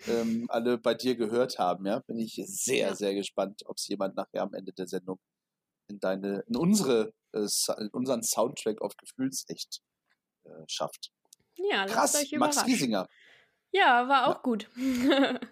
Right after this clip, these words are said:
Speaker 1: Glaub ich. Dann war ja schon wieder eine lange Nacht, das ist wenig Schlaf gehabt,
Speaker 2: Ja,
Speaker 1: hä?
Speaker 2: und diesmal war's tatsächlich wirklich noch länger. <laughs> Eine
Speaker 1: Hm.
Speaker 2: längere Nacht. Also wann sind wir da weggefahren? Da waren wir tatsächlich um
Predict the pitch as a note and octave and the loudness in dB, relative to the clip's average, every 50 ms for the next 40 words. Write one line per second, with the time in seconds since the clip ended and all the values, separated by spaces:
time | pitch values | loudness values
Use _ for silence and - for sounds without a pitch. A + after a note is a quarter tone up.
0 | _ _ _ _ _ _ _ _ - - - - D#3+ C3 A2 - - _ _ _ | _ _ _ _ _ _ _ _ -2 2 2 4 4 4 2 0 -4 _ _ _
1 | _ _ _ _ _ _ - B2+ B2+ C#3+ D#3+ G3 G3 - G3+ F3+ B3+ D#4 F#3+ D3+ | _ _ _ _ _ _ -2 0 2 4 4 4 4 2 2 2 4 4 4 4
2 | C3+ C3 B2 A#2+ A#2+ A2+ A2 A#2 A2+ - - D#3+ E3 D3+ D3 D#3 B3 D#4 C#4+ F3+ | 4 4 2 2 4 2 2 2 0 0 -2 -2 -2 -2 0 0 2 2 2 2
3 | - - B2 A2+ A2+ F3 - - A2 G#2 G#2 - - C4+ C4+ C4 B3+ C4+ C4 A#3+ | 2 4 4 4 4 4 2 0 0 0 0 -2 0 2 4 4 4 4 2 2
4 | D4 C#4 - D4 C#4 C4 C4 C4 C4 - A#3+ A#3 C4 B3+ B3 B3 A3+ A3 A#3 B3+ | 0 2 2 2 2 4 2 2 0 -2 -2 0 0 0 2 0 0 0 0 -2
5 | B3+ A#3+ A3+ A#3 A#3+ B3 A#3+ B3 A#3 A#3 A#3 A#3+ B3+ C4 D4 D4+ - _ _ _ | -2 -2 -4 -2 -2 -2 -2 -2 -2 -2 0 0 -2 -2 -2 -4 -8 _ _ _
6 | _ - - B3 - - C#4 B3 A#3+ A3+ A3+ A#3+ A#3+ A#3 A#3+ B3+ B3+ B3 A#3+ A#3+ | _ -8 -6 -6 -2 0 0 0 0 0 0 -2 -2 0 0 0 0 0 0 -2
7 | A#3 A#3+ A#3 A#3+ B3 A#3+ - - B3 A#3+ A#3+ A#3 A3+ A#3+ A#3+ A#3+ B3 A#3+ A3 A#3+ | -2 -2 -4 -4 -4 -4 -4 -6 -6 -4 -4 -4 -4 -4 -2 -4 -4 -4 -4 -2
8 | A3+ A#3 A3+ A#3 A#3+ A#3+ - A#3+ - - A3 A3 G#3+ G#3+ A3+ A3+ A#3 B3 B3 B3 | -2 -2 -2 -4 -4 -8 -10 -12 -10 -6 -6 -6 -4 -2 -2 -2 0 0 -2 -2
9 | A#3 A3+ A3+ - A3+ A3+ - A3+ A3+ A3+ B3+ A#3 A3+ - - A#3 A3+ A3+ A#3 A#3+ | -4 -6 -8 -12 -14 -12 -10 -12 -12 -10 -12 -12 -12 -10 -10 -8 -8 -8 -10 -12